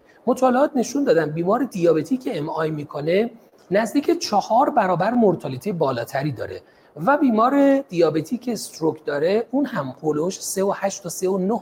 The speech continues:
دهم برابر ریسک مورتالیتیش افزایش پیدا می‌کنه، در حالی که بیماری که ام آی و استروک هر دو رو داره بدون اینکه ابتلا به دیابت داشته باشه،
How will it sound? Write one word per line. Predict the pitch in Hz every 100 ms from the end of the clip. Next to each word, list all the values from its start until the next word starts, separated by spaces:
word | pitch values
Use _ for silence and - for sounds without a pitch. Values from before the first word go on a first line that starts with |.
| -
دهم | 160 147 151 -
برابر | 123 127 123 165 208 - _ _
ریسک | 135 220 233 -
مورتالیتیش | 233 185 135 127 117 156 208 _
افزایش | - - - 123 175 -
پیدا | 120 110 101
می‌کنه، | - 95 95 - _ _ _ -
در | 226
حالی | 269
که | 254
بیماری | 226 196 202 247
که | 185 190 -
ام | 170 170
آی | - 208 220 127
و | 127 160
استروک | 156 160 - - 180 214 -
هر | 170 151
دو | 170 202
رو |
داره | 139 123 127
بدون | 190 226
اینکه | 190 147
ابتلا | 120 - 127
به | 123
دیابت | 120 131 117 139 -
داشته | 117 - 117
باشه، | 120 - 151 185